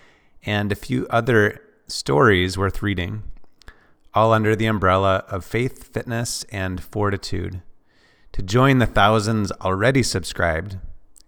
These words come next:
go to tom nicola dot com slash subscribe. All right, on to the article. The low testosterone crisis. Seventeen causes you need to know about.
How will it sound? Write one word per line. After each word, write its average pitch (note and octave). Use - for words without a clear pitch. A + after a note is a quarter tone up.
go F#2+
to F#2+
tom G2+
nicola G#2
dot G2
com F#2
slash F#2
subscribe. F2
All A2+
right, F2
on G2
to F#2+
the F2+
article. F2
The G#2
low C3
testosterone A2
crisis. F2+
Seventeen B2+
causes F#2
you G2+
need F#2+
to F2+
know F#2
about. E2+